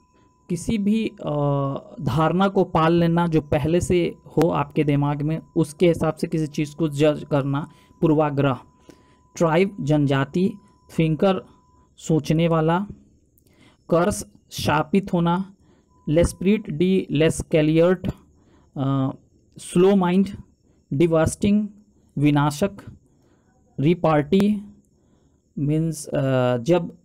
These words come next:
किसी भी मीटिंग में आप किसी, अ, क्लेवर और फ-, अ, क्लेवर और फनी रिमार्क के साथ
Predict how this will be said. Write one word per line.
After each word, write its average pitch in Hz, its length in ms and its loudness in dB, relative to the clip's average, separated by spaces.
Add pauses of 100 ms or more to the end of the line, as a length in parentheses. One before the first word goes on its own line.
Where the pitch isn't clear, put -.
(140)
किसी 190 280 0
भी 202 140 2
मीटिंग 180 420 0
में 185 260 0 (120)
आप 156 260 -4 (880)
किसी, 170 380 0
अ, 151 160 0
क्लेवर 175 640 2
और 156 280 0
फ-, - 220 -20
अ, - 40 -18 (120)
क्लेवर 160 560 0
और 190 120 0
फनी 185 520 -2
रिमार्क 160 480 0
के 165 120 -2
साथ 160 200 0